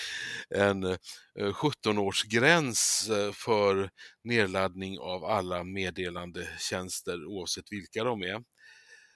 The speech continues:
Ehm, och sen ska vi dessutom tillägga att, att, eh, om du och jag krypterar, eller om du och jag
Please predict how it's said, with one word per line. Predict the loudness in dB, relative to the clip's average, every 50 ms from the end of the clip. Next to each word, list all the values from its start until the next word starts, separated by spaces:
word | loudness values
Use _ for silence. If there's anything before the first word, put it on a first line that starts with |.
| _ _ -4 2
Ehm, | 4 4 6 6 6 4 2 2 0 -4 -6 -8 -8 -8 -8 -8 -8 -8 -8 -10 -10 -10 -8 -6
och | -6 -6 -6 -6 -6 -4
sen | -2 0 0 0
ska | 0 0 0 0
vi | 0 0
dessutom | 0 0 0 -2 -2 -6 -8 -8 -6
tillägga | -4 -4 -2 0 -2 -2 0 0 0 0
att, | 0 -2 -6 -14 -14 -14 _ -18 -20 -20 -20 _ _ _ -2
att, | -2 -2 -2 -4 -8 -12
eh, | -10 -10 -8 -8 -8 -6 -4
om | -4 -4 -4 -6 -6
du | -6 -6
och | -4 -2 0
jag | 0 0 0 -2 -4
krypterar, | -10 -10 -6 -2 0 2 2 4 4
eller | 2 2 2 2 0 -2 -4 -4 -4 -4
om | -4 -2
du | -4 -2
och | 0 2 2
jag | 4 2 2 0